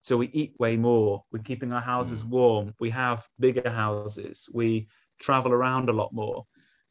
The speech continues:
Speaker 1: And it might be that as the productivity increases, people, um, you know, move to consume even more,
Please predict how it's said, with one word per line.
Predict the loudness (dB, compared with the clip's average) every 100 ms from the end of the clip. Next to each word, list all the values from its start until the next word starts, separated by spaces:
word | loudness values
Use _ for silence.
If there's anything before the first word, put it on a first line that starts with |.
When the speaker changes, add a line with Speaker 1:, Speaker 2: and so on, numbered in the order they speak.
| _ -2
Speaker 1:
And | 0 2 0 -6 0
it | 2 4
might | 4 4 2
be | 4 6 6 2
that | 0 -2 -2 -4 _ -4
as | -2 0 -2 -2
the | -2
productivity | -2 -2 -2 -2 -4 -4 -2
increases, | -2 0 0 -2 -4 -2 -2 -4 -10 _ _ -8
people, | -8 2 6 8 8 4 0 -4
um, | 0 4 4 2 0 -2 -8 _ _ _ _
you | 4
know, | 4
move | 6 6 6 4
to | -4
consume | -6 -4 0 2 2
even | 2 2 4
more, | 6 6 4